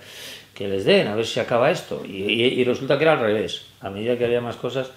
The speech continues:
el independentismo y el nacionalismo,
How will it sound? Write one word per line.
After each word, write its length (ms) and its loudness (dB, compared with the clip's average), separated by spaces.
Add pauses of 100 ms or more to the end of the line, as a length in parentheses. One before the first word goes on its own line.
(540)
el 260 -2 (120)
independentismo 720 -6
y 60 -6
el 40 -8
nacionalismo, 880 -10